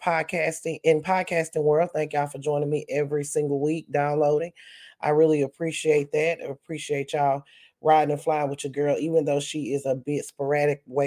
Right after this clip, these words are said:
lately. But we are not gonna get into the woe is Double D because there, that's no way to be, honey. We just gonna go ahead and get into some tea. So y'all go ahead and grab y'all cups. Although this first, you know, uh, we gotta talk about the breaking news of the night. I'm pretty sure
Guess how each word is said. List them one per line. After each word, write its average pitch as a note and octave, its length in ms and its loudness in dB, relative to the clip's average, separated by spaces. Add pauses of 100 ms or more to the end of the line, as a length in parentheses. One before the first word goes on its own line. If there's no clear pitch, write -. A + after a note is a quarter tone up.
(120)
lately. C3+ 440 0
But C3 140 -2
we E3+ 200 -2
are D3+ 80 0
not D3+ 240 -4
gonna D3 160 0
get D3 240 -2
into D3 300 -2
the C#3 120 -2
woe D3+ 480 4
is D3 300 0
Double D3 400 2
D D3 380 -6 (360)
because D3 380 6
there, D#3+ 240 8 (160)
that's E3 240 -2
no D#3+ 100 4
way D#3 200 6
to C#3+ 80 6
be, D#3+ 260 -2
honey. F3 280 -4
We E3+ 120 -8
just D3+ 220 -8
gonna C#3 180 -2
go D3 160 2
ahead D#3 320 0
and C#3 180 -2
get E3+ 280 -4
into D#3+ 320 -2
some C3+ 200 -6
tea. D3 360 -8 (420)
So - 100 -10
y'all D3+ 260 4
go D3+ 200 4
ahead D#3 220 0
and C#3+ 100 -4
grab D3 240 2
y'all C#3 240 0
cups. D#3+ 460 2
Although D#3 540 4 (520)
this F#3 220 -2
first, E3 580 4 (380)
you E3 120 2
know, C#3+ 260 4
uh, D3 200 -4
we E3 80 -2
gotta E3 220 6
talk D3+ 200 0
about C#3+ 200 0
the D3 80 -4
breaking D3 340 0
news D3+ 240 0
of C#3+ 140 2
the C#3+ 60 2
night. C#3+ 260 2
I'm C#3+ 80 0
pretty D3 240 0
sure D3+ 400 4